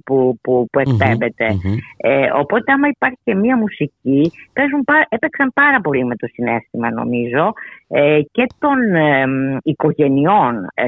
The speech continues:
Speaker 1: των παιδιών τα οποία χάθηκαν και των επιζώντων, ε, χωρίς να μπουν σε μία ουσιαστική πολιτική συζήτηση, έτσι, για
Speaker 2: Μμμ.
Speaker 1: τα αίτια, για το τι θα γίνει και τα λοιπά. Αυτά ήταν πράγματα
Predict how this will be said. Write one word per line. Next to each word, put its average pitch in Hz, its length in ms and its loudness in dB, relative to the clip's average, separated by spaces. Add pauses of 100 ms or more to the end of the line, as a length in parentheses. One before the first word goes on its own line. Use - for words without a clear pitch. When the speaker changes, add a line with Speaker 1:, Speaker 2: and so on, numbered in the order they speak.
Speaker 1:
των 131 200 -2
παιδιών 127 400 0
τα 127 180 0
οποία 135 280 -4
χάθηκαν 127 640 0 (360)
και 214 240 0
των 277 180 0
επιζώντων, 139 840 0 (260)
ε, 147 220 2 (220)
χωρίς 175 680 2
να 180 220 0
μπουν 156 480 0
σε 139 120 0
μία 139 500 2
ουσιαστική 135 720 -4
πολιτική 127 460 -4
συζήτηση, 113 680 -4
έτσι, 127 440 -2
για 131 200 0
Speaker 2:
Μμμ. 120 80 0
Speaker 1:
τα 127 100 0 (120)
αίτια, 127 380 -2
για 123 300 0
το 120 140 -4
τι 131 100 -4
θα - 100 -6
γίνει 127 400 -2
και - 120 -4
τα 123 120 -4
λοιπά. 127 440 0 (340)
Αυτά - 260 -4
ήταν 269 320 0
πράγματα 262 380 0